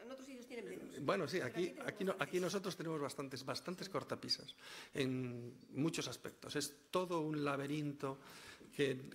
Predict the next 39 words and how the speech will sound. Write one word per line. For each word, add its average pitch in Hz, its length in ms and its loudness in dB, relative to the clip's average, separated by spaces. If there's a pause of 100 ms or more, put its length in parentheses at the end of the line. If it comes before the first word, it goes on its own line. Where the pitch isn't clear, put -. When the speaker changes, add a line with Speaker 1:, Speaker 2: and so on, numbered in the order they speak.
Speaker 2:
que 127 260 4
ra-, 123 240 0
la, 135 120 2
realmente 180 560 2
debería, 107 640 -2
debería 123 440 0
ser 151 240 2
como 120 220 -4
usted 110 380 -6
plantea, 120 500 -2
pero, 123 240 -6 (380)
pero 107 400 -10 (280)
haremos 185 400 2
todo 175 180 6
lo 156 100 4
pos-, 123 160 -6
sí, 151 340 0
como 127 160 -2
tú 131 120 -2
planteas, 113 420 -2 (420)
haremos 156 340 2
todo 160 180 2
lo 156 100 2
posible, 123 420 -2
por 120 160 -10
supuesto, 120 500 -6
haremos 127 280 0
todo 165 120 4
lo 135 80 2
posible 170 420 0
en, 123 420 0
en 127 80 -4
nuestras 113 300 -4
capacidades 120 540 -2
de 127 80 -2
que 123 80 -6
eso 117 140 -4
sea 113 240 -6
así. - 200 -6